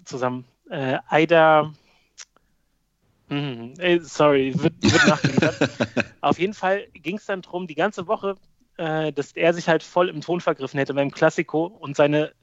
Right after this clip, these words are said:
Speaker 1: Truppe, also die Barca-Spieler und auch so ein Messi dermaßen zusammengestaucht hätte, äh, dass da auch Lippenleser bemüht wurden, die dann im Nachhinein so bei YouTube dann, äh,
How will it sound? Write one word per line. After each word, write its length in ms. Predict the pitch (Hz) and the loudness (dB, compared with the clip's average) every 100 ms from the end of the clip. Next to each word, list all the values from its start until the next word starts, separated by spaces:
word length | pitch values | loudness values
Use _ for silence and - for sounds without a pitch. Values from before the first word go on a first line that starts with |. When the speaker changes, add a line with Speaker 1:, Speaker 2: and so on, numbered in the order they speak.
| _ | _
Speaker 1:
Truppe, 400 | - 185 180 180 | -4 -2 2 2
also 320 | 135 131 135 | 2 0 -2
die 140 | - | -4
Barca-Spieler 600 | 127 143 - 165 - 139 135 | 2 2 4 -2 -2 0 0
und 100 | 151 | 0
auch 80 | |
so 100 | 147 | -4
ein 100 | 147 | -4
Messi 300 | 139 175 170 | 0 0 -2
dermaßen 500 | 143 147 165 170 - | -4 0 2 0 -2
zusammengestaucht 760 | 160 143 143 170 165 - 143 - | -8 -2 -2 -2 -6 0 0 0
hätte, 260 | 143 160 160 _ _ _ _ _ - | -4 -4 -4 _ _ _ _ _ -4
äh, 140 | 139 | 0
dass 160 | 131 143 | 2 2
da 80 | 143 | 0
auch 100 | 123 | 0
Lippenleser 720 | 165 208 147 135 131 131 143 - | -2 -2 0 0 4 2 2 -8
bemüht 360 | 135 139 - | -6 -4 -4
wurden, 200 | 147 143 | -2 -2
die 80 | 143 | 0
dann 140 | 139 | 0
im 60 | 135 | 0
Nachhinein 400 | 143 156 156 147 | 0 0 -2 -2
so 120 | 127 | -4
bei 120 | 127 | -2
YouTube 400 | 127 151 - 165 | -2 -2 -4 -4
dann, 340 | 151 147 143 175 | -2 -4 -4 -10
äh, 160 | 175 | -14